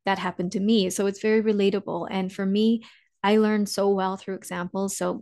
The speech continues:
this is one of the ways that I plan to help teach you guys. So join us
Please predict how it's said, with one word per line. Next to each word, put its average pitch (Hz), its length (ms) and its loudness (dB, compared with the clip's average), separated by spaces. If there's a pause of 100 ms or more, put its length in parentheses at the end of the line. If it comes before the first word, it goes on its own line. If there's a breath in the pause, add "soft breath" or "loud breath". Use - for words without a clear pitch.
this 202 220 0
is 208 100 -4
one 196 120 0
of 190 80 2
the 185 60 0
ways 185 260 0
that 185 180 -4
I 190 120 -2
plan 196 420 -4
to 185 200 -2 (300 soft breath)
help 202 400 -4 (240)
teach - 480 -4 (180)
you 190 140 0
guys. - 400 -8
So 190 300 -4 (520 loud breath)
join 226 360 4
us 214 300 0